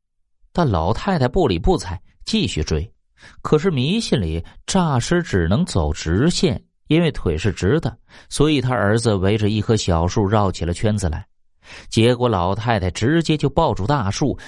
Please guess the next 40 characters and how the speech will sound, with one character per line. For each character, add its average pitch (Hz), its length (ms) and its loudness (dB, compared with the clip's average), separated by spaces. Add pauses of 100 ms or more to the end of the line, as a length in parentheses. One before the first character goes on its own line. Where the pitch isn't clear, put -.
凶 110 380 0
神 95 200 2
恶 110 260 2
煞 87 320 0
般 107 200 0
地 92 100 -2
啃 101 260 -4
起 - 160 -6
大 127 180 0
树 120 220 -2
来， - 200 -8 (360)
手 151 340 2
指 113 180 0
插 139 280 -2
在 127 120 2
树 123 220 0
干 127 160 0
里 110 120 -2
很 82 220 -4
深。 135 340 0 (760)
随 127 240 2
后 131 180 2
赶 104 220 0
到 113 100 2
的 104 100 0
村 120 240 2
里 104 100 4
人 85 280 2 (240)
用 120 160 4
绳 110 320 -4
子 117 120 -2
把 101 180 0
老 87 240 0
太 107 160 0
太 95 80 4
捆 80 260 0
在 95 140 2
树 92 260 -2
上， 76 240 -2 (300)
用 123 240 2